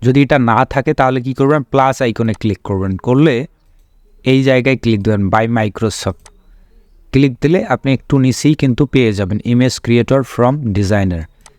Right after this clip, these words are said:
এটাতে ক্লিক করবেন। এটা একটা এআই, হ্যাঁ? আর এই এআইটা মূলত, আহ, ডাল ই থেকে,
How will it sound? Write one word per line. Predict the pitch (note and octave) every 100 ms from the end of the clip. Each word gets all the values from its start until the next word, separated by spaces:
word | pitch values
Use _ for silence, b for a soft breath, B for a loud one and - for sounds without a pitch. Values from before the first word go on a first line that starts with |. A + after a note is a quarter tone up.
| b
এটাতে | B2 A#2+ B2 C3+
ক্লিক | B2+ A2
করবেন। | - G2+ G2 G2+
এটা | A#2+ C#3
একটা | - D3+ D#3+ _
এআই, | C#3+ C#3 A2+ F#2 D2+ -
হ্যাঁ? | C3 F#3 - _ _ _ _ _ _ _ _ -
আর | A2 A2+
এই | C3 C#3
এআইটা | C3+ C3+ C3+ C3+ A#2+ C3+
মূলত, | B2+ C3 -
আহ, | D#3+ F#3+ - _ A#2 A2 G#2+
ডাল | G#2 A2+ B2+ C3 C#3
ই | C3 B2+
থেকে, | - A#2 D3